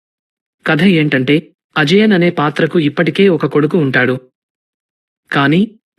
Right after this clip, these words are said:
తన మొదటి భార్య మరణించిన తర్వాత, అతను మరో పెళ్లి చేసుకుంటాడు. కొన్ని రోజుల తర్వాత, ఆయన కొడుకు మాయమవుతాడు. ఆ కుర్రాడు ఏమైపోయాడు? అనేది కథ.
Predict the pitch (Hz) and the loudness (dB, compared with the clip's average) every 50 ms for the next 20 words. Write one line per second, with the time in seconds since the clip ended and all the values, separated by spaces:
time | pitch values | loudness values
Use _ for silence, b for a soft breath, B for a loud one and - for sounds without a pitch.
0 | - 170 170 165 151 143 147 147 208 247 208 143 131 156 165 165 175 175 160 143 | -2 0 2 2 2 2 2 2 2 0 0 0 0 0 0 0 2 2 2 2
1 | 139 147 165 185 180 - - 156 147 135 143 131 127 127 127 127 156 170 214 - | 2 2 2 0 0 0 0 -2 -2 -2 -2 -2 -2 -2 -2 -2 -2 -2 -2 -4
2 | - _ _ _ _ - 151 147 160 165 160 151 147 143 160 175 175 - 156 147 | -6 _ _ _ _ -6 -4 -2 0 0 0 2 2 2 2 0 0 2 0 2
3 | 160 190 180 - 151 135 - - - 131 117 117 120 120 120 120 - _ _ _ | 2 0 0 0 0 -2 -2 -2 -2 -2 -2 0 -2 -2 -2 -4 -8 _ _ _
4 | _ _ _ _ _ _ _ _ _ _ _ _ _ _ _ _ _ _ _ _ | _ _ _ _ _ _ _ _ _ _ _ _ _ _ _ _ _ _ _ _
5 | _ - 180 175 190 226 208 190 175 160 156 170 170 156 - 135 131 135 127 123 | _ -2 0 2 4 4 4 4 2 2 2 0 0 0 -2 -2 -2 -2 -2 -2
6 | - 160 202 233 - _ _ _ - - 147 151 160 156 139 - 156 147 143 - | -2 -2 -2 -2 -6 _ _ _ -8 -4 -2 0 0 0 -2 0 0 0 0 2
7 | 196 175 143 135 160 185 175 147 127 123 127 123 120 120 120 123 - _ _ _ | 0 0 2 2 0 0 0 0 0 -2 -2 -2 -2 -2 -4 -6 -8 _ _ _
8 | _ _ _ _ _ _ _ _ _ _ _ _ _ _ - 165 170 170 - - | _ _ _ _ _ _ _ _ _ _ _ _ _ _ -4 -2 -2 -2 0 0
9 | 156 151 175 196 214 220 180 143 151 170 180 180 170 175 185 180 175 175 170 170 | 2 2 2 2 2 2 2 2 2 2 2 2 0 0 2 2 2 2 2 2
10 | 180 180 - - _ _ _ _ _ _ _ _ _ - 156 156 175 202 208 190 | 0 -2 -4 -8 _ _ _ _ _ _ _ _ _ -4 -2 2 2 4 4 2
11 | 208 208 - 151 131 - - 131 | 2 0 0 -2 0 0 -2 -4